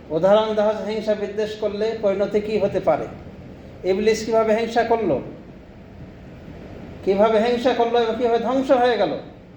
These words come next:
কোরআনে আছে না? অহংকার করেছে, আদমকে সেজদা করলো না,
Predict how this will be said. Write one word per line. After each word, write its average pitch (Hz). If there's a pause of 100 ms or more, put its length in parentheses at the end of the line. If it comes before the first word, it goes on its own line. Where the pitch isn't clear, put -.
(120)
কোরআনে 156
আছে 165
না? 190 (1600)
অহংকার 226
করেছে, 214
আদমকে 196
সেজদা 214
করলো 160
না, 110